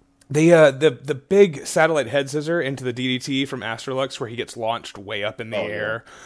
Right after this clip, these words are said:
Speaker 1: Like, you could, I could do that with my son, you know? Like, you could, that's, that's, like, the easiest thing in the world to do. Like, the, A-, Astrolux weighs about as much as my son. My son is five.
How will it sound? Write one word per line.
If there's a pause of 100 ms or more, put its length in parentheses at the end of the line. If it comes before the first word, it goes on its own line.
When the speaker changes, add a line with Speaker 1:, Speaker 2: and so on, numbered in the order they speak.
(120)
Speaker 1:
Like,
you
could,
I
could
do
that
with
my
son, (140)
you
know?
Like, (300)
you
could,
that's,
that's,
like,
the
easiest
thing
in
the
world
to
do.
Like,
the,
A-,
Astrolux
weighs
about
as
much
as
my
son.
My
son
is
five.